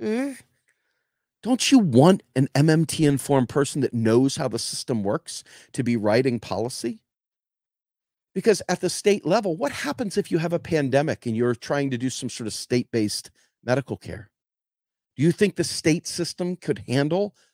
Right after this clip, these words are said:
the deluge that we had during the pandemic? No, it's gonna need federal assistance. It's gonna need federal subsidies. But the federal government already has Medicare.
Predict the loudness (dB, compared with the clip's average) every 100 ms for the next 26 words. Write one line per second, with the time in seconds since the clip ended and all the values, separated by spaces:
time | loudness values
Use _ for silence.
0 | _ -2 2 4 4 2 -2 -6 -4 -2
1 | 0 -2 0 -2 0 -4 -6 -4 -4 -4
2 | -6 -12 _ _ _ _ _ _ _ _
3 | -10 -8 -8 -2 0 2 0 -4 -2 -2
4 | 0 -2 -2 -6 -8 -10 -18 -20 -20 _
5 | _ _ _ _ _ _ _ _ _ _
6 | -14 -4 0 0 -2 -4 -6 -6 -4 -2
7 | -2 -2 0 0 -2 -10 -14 -16 -18 -20
8 | _ _ _ _ _ _ _ _ _ -14
9 | 2 2 4 0 2 0 0 -4 -6 -10
10 | _ _ _ -2 0 2 2 0 0 0
11 | 0 -2 -10 -14